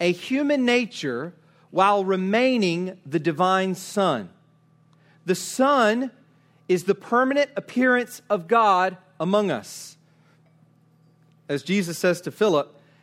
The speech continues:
"Have I been with you so long, and you still do not know me, Philip?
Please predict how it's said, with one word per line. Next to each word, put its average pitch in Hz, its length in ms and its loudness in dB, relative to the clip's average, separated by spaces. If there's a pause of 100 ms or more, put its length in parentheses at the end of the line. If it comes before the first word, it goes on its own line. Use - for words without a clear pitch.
(120)
"Have 175 200 0
I 220 140 2
been 190 240 -2
with 214 180 -4
you 208 140 -2
so 185 260 -2
long, 185 420 0 (720)
and 151 140 -4
you 175 100 -4
still 175 300 0
do 202 100 0
not 196 220 0
know 156 180 2
me, 262 200 -2
Philip? 254 360 0